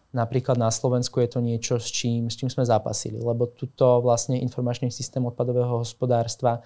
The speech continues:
a, síce už mal byť, e, ale prekladá sa to, čiže ešte, ešte nie je úplne v takej forme, v akej by mal byť. Takže sme si vlastne my ako Circle sami vyhľadali a vlastne dali dokopy tieto dáta a teraz sa ich vlastne tiež snažíme čo najefektívnejšie využiť,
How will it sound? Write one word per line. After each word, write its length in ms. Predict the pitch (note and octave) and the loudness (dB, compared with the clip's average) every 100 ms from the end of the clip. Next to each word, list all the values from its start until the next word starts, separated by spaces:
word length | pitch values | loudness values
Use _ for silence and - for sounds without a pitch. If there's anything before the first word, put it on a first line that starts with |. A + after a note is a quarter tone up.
| - - - | -16 -20 -18
a, 480 | - A2+ A2 A2 A2+ | -6 -2 0 -2 -4
síce 320 | A2+ C3 - | -6 -6 -4
už 240 | - A#2+ - | -4 -4 0
mal 160 | G#2+ | 0
byť, 240 | C3 F3+ F3+ - | 2 0 -2 -2
e, 40 | B2+ A#2+ A#2 A#2 - | 0 0 -2 -4 0
ale 200 | A#2 A#2+ | 2 2
prekladá 480 | - G#2 A#2+ A#2+ B2+ | 0 -2 2 2 2
sa 160 | D#3 | 0
to, 160 | - C#3+ | 0 -2
čiže 320 | - A#2+ A#2+ | -2 0 0
ešte, 320 | A#2+ - A#2+ | 0 0 -2
ešte 240 | A#2 - A#2+ | -2 -2 -2
nie 240 | A#2+ A#2+ | 0 0
je 40 | |
úplne 200 | A#2 A#2+ | -2 -4
v 80 | A#2 | -4
takej 240 | A#2+ B2+ A#2+ | -4 -4 0
forme, 320 | B2 A#2+ A#2 | 2 2 0
v 80 | A2+ | 0
akej 160 | C3+ | 0
by 100 | B2 A#2 | 0 2
mal 160 | G#2+ | 2
byť. 240 | A#2+ D#3+ - - - - - _ | 2 0 -4 -20 -20 -20 -20 _
Takže 160 | B2 A#2 | -2 0
sme 200 | - B2+ | 0 0
si 160 | - B2+ | 0 0
vlastne 320 | B2 A#2+ C3+ | 0 2 2
my 160 | B2+ A#2+ | 4 4
ako 160 | C3 | 2
Circle 320 | - A#2+ - B2 | 0 0 2 0
sami 320 | - A#2 A2+ | 2 0 0
vyhľadali 560 | A2 A#2 A#2+ A#2+ A#2 | 0 2 2 2 2
a 80 | A#2 | 2
vlastne 320 | A2+ A2+ - | 0 0 -2
dali 240 | A#2+ A2+ A2+ | 0 2 0
dokopy 400 | G#2+ A#2+ A2 A#2+ | -2 -4 -4 -4
tieto 160 | A2 | 0
dáta 480 | A#2+ G#2+ G#2 D3 D3+ _ - - | 4 4 4 2 0 _ -20 -20
a 180 | - - A2+ A#2 A#2 A#2 A#2 A2+ | -10 -4 -2 0 -2 -2 -2 0
teraz 320 | A#2 A2+ - | 0 0 -2
sa 20 | |
ich 80 | A#2 | -2
vlastne 240 | A2+ B2+ | -2 -4
tiež 300 | A#2 A#2 - | -2 -2 -2
snažíme 240 | A#2 G#2+ A#2+ | -2 0 -2
čo 80 | A2+ A#2+ | 0 -2
najefektívnejšie 960 | A2+ A#2 - A#2 A#2+ A#2 A#2 - B2 A2+ | 0 -4 -4 -2 0 0 -2 -2 0 0
využiť, 440 | A2 A#2 B2+ B2+ | 2 2 4 2